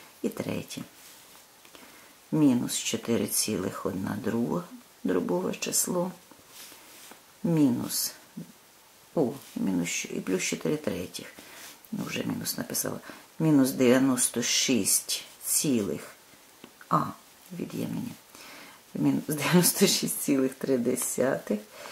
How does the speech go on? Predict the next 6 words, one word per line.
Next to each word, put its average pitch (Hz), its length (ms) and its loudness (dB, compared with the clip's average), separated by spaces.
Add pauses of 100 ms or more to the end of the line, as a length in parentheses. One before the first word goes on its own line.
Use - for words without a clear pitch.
(360)
І 240 60 6 (160)
мінус 196 880 4
одинадцять - 1080 -2
шостих. - 840 -4 (1400)
Ще 147 320 2
раз, - 220 0